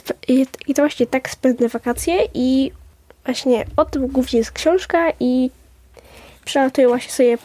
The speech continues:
do różnych czasów, do różnych krajów i tak, tak to wygląda. Wydaje się, że to jest książka z zakład-, zagadkami, ale jest,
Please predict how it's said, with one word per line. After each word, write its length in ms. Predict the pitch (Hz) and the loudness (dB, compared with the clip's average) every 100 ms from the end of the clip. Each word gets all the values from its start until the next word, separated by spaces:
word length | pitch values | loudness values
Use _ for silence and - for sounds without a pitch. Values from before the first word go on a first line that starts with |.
| - - | -14 0
do 100 | 247 | 2
różnych 360 | 269 254 254 | 4 2 0
czasów, 640 | - 254 254 202 208 - _ - - - - - - - _ _ _ _ | 0 0 0 -2 -4 -8 _ -20 -20 -20 -20 -20 -20 -20 _ _ _ _
do 80 | 220 | 2
różnych 380 | 233 240 220 220 | 4 2 0 -2
krajów 720 | - 233 240 302 480 - - _ _ _ _ - | -2 0 2 2 0 -2 -20 _ _ _ _ -2
i 180 | 302 285 - | 0 0 -2
tak, 220 | 302 294 - | -2 -2 -6
tak 180 | 311 - | -8 0
to 120 | 254 | 0
wygląda. 420 | 240 214 170 - - - _ - - _ - _ _ _ - | 2 0 -4 -10 -18 -20 _ -20 -20 _ -20 _ _ _ -2
Wydaje 260 | 269 370 | 2 2
się, 140 | 330 269 | 0 0
że 220 | 277 269 - | 0 0 0
to 80 | |
jest 140 | 254 - | 0 0
książka 420 | - 277 - 262 | -2 -2 0 -2
z 40 | |
zakład-, 280 | 254 254 254 _ - | -2 -4 -6 _ -8
zagadkami, 760 | 262 254 254 - 269 240 247 403 - | -4 -2 -2 -4 -4 0 2 0 2
ale 380 | 294 269 233 381 _ - - - | 2 4 2 0 _ -20 -16 -10
jest, 560 | 247 254 285 - - | -6 -2 -2 -4 -20